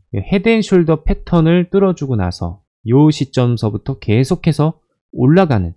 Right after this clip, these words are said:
어, 그러한 방향성을 좀 보여줄 가능성이 큽니다. 자, 주봉을 딱 봤을 때 주봉에서 이십 선에서 안착이 되어 있고 그리고 월봉에서도 현재 너무나도 안정적으로 흘러가고 있기 때문에,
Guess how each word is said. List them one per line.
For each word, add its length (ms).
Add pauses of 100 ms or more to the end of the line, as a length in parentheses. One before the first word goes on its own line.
(340)
어, 160
그러한 360
방향성을 540
좀 140
보여줄 360
가능성이 800 (240)
큽니다. 480 (340)
자, 100
주봉을 1040
딱 200
봤을 360
때 500 (340)
주봉에서 440
이십 360
선에서 360
안착이 460
되어 220
있고 400 (300)
그리고 240
월봉에서도 1000 (360)
현재 380
너무나도 420
안정적으로 680
흘러가고 460
있기 260
때문에, 500